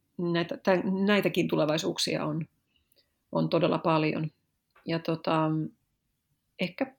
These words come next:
semmoisessa, että arjessa aina välillä pysähtyy tai voi tehdä ihan järjestelmällisestikin, että, että miettii, että onko itselleen ajatellut vaihtoehtoisia tulevaisuuksia, että mitä jos joku suunnittelema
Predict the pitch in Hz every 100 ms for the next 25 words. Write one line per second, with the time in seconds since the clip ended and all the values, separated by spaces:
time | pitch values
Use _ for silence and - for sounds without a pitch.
0 | _ - 240 208 202 - 185 - 202 190
1 | 170 - - 175 160 165 156 151 - 180
2 | 165 156 - 151 156 156 160 175 175 156
3 | 165 160 156 170 190 185 160 170 156 156
4 | 160 170 - - - 165 - - - -
5 | - 180 175 170 165 - - 160 160 -
6 | 160 156 _ _ _ _ _ _ _ _
7 | _ _ - - - - - 180 180 -
8 | 226 - 160 156 156 160 156 156 156 165
9 | - 165 165 - 160 - 170 165 165 160
10 | 165 156 156 - 170 - - _ _ _
11 | _ - 170 - - - _ _ _ _
12 | _ _ _ _ _ _ 277 - 185 196
13 | 190 170 165 170 165 170 175 165 - -
14 | - 160